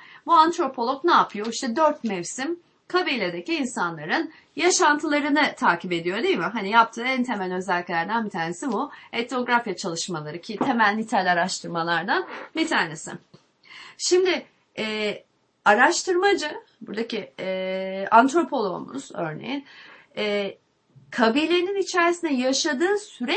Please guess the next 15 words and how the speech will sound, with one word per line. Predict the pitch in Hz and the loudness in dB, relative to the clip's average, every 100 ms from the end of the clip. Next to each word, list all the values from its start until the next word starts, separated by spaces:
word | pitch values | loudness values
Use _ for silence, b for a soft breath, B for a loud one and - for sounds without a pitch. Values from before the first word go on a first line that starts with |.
| 494 | -4
içerisinde | 494 - 285 214 196 - 165 147 151 339 359 b b b b b | -4 2 2 2 -4 -6 -6 -6 -6 -8 -10 b b b b b
hangi | - 302 403 466 453 | -4 2 4 4 0
soruların, | 453 - 349 330 269 214 180 226 269 _ _ _ _ | 0 2 2 4 2 2 0 -2 -8 _ _ _ _
hangi | - 311 392 415 440 | 2 4 4 0 -2
konuların | - 359 285 240 208 185 190 226 b b b | -2 -2 0 -2 -2 -2 -4 -8 b b b
sorulabileceğini, | - 269 262 262 240 208 190 175 180 170 151 147 180 202 | -4 -2 0 0 0 -2 -4 -6 -6 -6 -6 -6 -4 0
neler | 247 302 339 359 320 | 4 6 8 6 6
daha | 311 320 | 4 4
incelenebileceğini, | 302 254 277 247 254 226 214 196 190 175 160 160 151 151 165 196 B B | 0 2 2 2 0 -2 -4 -6 -6 -8 -12 -14 -14 -16 -16 -16 B B
hangi | - 311 403 415 | 6 6 8 6
araştırmaların | 370 330 311 - 277 254 254 254 240 | 6 6 4 -2 -4 -2 -2 0 0
yapacağını | 208 214 226 330 294 294 233 202 208 269 330 - _ | 0 -2 0 0 4 8 8 6 2 -2 -6 -12 _
yavaş | 185 214 254 370 349 254 | -4 2 8 8 8 0
yavaş | 170 131 - - | -4 -6 -10 -16
oluşturur. | - - - - _ - | -20 -18 -20 -20 _ -20